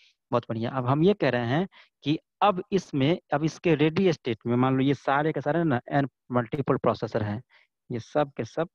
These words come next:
multiple processor यानी एक ही system के अंदर ये सब बंधे हुए हैं, एक ही सिस्टम के अंदर बंधे हुए, यानी ये सब एक ही computer में एक तरह से मान लो कि ये सब एक ही computer के अंदर में है।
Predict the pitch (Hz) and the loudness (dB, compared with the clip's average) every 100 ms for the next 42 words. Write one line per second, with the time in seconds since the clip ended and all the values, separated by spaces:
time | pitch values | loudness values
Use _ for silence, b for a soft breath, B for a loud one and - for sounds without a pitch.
0 | 233 120 113 120 123 - 117 - - 117 | -6 -4 -2 -4 -6 -4 -4 -6 -8 -4
1 | 117 117 - - 151 165 - - 131 120 | 0 0 0 0 2 0 -2 -4 -4 -2
2 | 120 113 117 127 117 113 117 104 110 107 | 0 0 0 0 0 0 0 0 0 0
3 | 113 - _ b b _ _ 151 147 - | -6 -12 _ b b _ _ -2 -2 -4
4 | - 135 131 123 117 117 113 117 113 120 | -4 -2 0 0 0 0 0 0 2 2
5 | 127 - 170 - B B - 131 147 - | 0 0 -2 -4 B B -8 -4 -4 -4
6 | 123 110 120 120 113 110 113 107 - 107 | -4 -2 -2 0 -2 -4 -4 -6 -4 -2
7 | 110 127 123 - 123 123 - 117 110 120 | 0 0 -2 -4 -4 -4 -4 -4 -2 -2
8 | 117 - 120 104 107 113 120 | -4 -4 -4 -4 -6 -6 -8